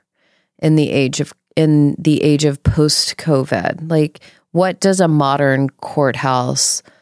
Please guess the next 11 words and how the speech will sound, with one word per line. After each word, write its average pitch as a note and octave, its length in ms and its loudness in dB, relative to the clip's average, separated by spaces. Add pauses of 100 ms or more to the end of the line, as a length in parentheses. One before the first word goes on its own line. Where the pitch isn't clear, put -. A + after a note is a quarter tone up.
(240)
look D3+ 340 0
like C3 380 -2
for D3 320 0
you C3+ 240 0
guys, B2 760 -2
and C#3 240 0
how C3 240 0
can C3+ 160 -2
it C3+ 140 -4
best B2+ 360 -2
serve, B2 540 0